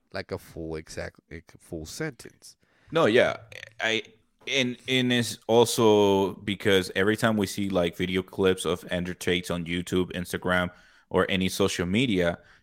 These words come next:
Speaker 2: it's always him surrounded by women.
Speaker 1: Yeah.
Speaker 2: And the women kinda, like, having an argument with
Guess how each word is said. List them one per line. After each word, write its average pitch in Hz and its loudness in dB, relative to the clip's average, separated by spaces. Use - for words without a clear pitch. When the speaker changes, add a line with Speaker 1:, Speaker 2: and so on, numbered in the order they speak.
Speaker 2:
it's 98 0
always 104 4
him 110 0
surrounded 95 2
by 85 6
women. 90 -4
Speaker 1:
Yeah. 90 0
Speaker 2:
And 87 -2
the 87 0
women 95 0
kinda, 92 -2
like, 85 -2
having 98 4
an 87 -2
argument 90 0
with 87 -2